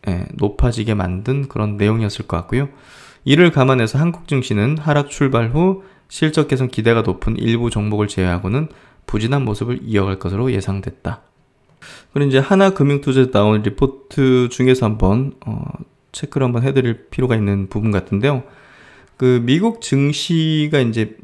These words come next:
패턴화된 게 좀 이런 게 있죠. Sell in May라 해서 오월에 팔고 뭐 구월에 사면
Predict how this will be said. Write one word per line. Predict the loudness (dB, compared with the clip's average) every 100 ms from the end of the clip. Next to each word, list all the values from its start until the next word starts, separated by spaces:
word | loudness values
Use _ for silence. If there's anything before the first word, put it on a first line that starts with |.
| -8
패턴화된 | -4 0 2 2 2
게 | 2
좀 | 0 -2 0
이런 | 0
게 | 0
있죠. | -4 -2 -2 -2
Sell | -2 2 4 4 2 -2
in | -2 0
May라 | 2 2 2 2 0 -4 _ _ -8
해서 | -2 0 -2 -6 -20 _ -14
오월에 | -2 4 8 8 6 0
팔고 | -2 0 0 0 2 2 2
뭐 | -2 -4
구월에 | 0 2 2
사면 | 0 0 0 -2